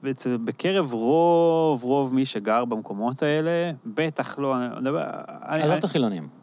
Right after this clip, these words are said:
Speaker 1: לא, עזוב את החילונים, עזוב את
Speaker 2: כן,
Speaker 1: החילונים.
Speaker 2: אוקיי.
Speaker 1: זה, זה, הם גם מיעוט שם, זה לא
Speaker 2: Mm-hmm.
Speaker 1: באמת, אה,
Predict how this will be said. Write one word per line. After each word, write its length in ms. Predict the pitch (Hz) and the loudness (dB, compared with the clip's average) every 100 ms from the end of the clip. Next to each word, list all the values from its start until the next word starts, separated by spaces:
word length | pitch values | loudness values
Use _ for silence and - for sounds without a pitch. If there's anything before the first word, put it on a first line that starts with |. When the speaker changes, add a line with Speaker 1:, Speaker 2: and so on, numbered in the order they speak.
| - | -8
Speaker 1:
לא, 160 | 160 220 | 2 2
עזוב 160 | 185 220 | 2 0
את 60 | |
החילונים, 380 | 247 147 110 101 | 0 -2 -4 -8
עזוב 140 | 120 | -10
את 60 | 131 | -6
Speaker 2:
כן, 60 | 98 | -4
Speaker 1:
החילונים. 240 | 120 98 | -6 -8
Speaker 2:
אוקיי. 140 | - 123 | -10 -4
Speaker 1:
זה, 200 | 151 160 | 0 2
זה, 160 | 156 | 2
הם 100 | 170 | 2
גם 120 | 165 170 | 2 2
מיעוט 220 | 175 165 | 2 0
שם, 120 | 107 104 | -6 -10
זה 160 | 113 | 0
לא 80 | 131 | 2
Speaker 2:
Mm-hmm. 20 | |
Speaker 1:
באמת, 360 | 147 147 123 | 2 2 0
אה, 60 | 123 | 0